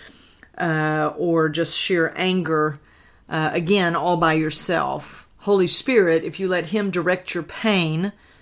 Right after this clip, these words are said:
Second Corinthians seven, nine, and ten in the Amplified Classic says that when God is permitted to direct your pain, with it will come deliverance, salvation, and no regret.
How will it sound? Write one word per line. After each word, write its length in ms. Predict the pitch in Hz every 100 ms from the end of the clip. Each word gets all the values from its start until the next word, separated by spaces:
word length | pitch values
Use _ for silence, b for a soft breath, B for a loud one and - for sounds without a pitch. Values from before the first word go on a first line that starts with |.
| b
Second 400 | - - 180 196
Corinthians 500 | - 190 170 170 165
seven, 500 | - - 180 170 170
nine, 320 | 170 160 165
and 160 | 175 180
ten 400 | - 185 156 156
in 120 | 160
the 100 | 156
Amplified 540 | 160 156 175 170 156 147
Classic 760 | - 202 190 - 160 151 - B B B B B
says 320 | - 196 170
that 340 | 190 170 160
when 220 | - 180 170
God 420 | 147 165 175 190
is 160 | 220
permitted 600 | - 240 220 196 165 165
to 120 | - 190
direct 480 | 170 160 170 -
your 100 | 170
pain, 600 | - - 240 208 165 160 170 B B B
with 380 | 170 226 269 226
it 400 | - 180 170 -
will 220 | 185 170
come 480 | - 208 190 165 156
deliverance, 760 | 165 165 165 175 170 165 -
salvation, 640 | 190 165 156 151 - 160
and 420 | - 170 160 165
no 540 | 175 175 170 170 170 175
regret. 840 | - 170 165 151 156 151 - -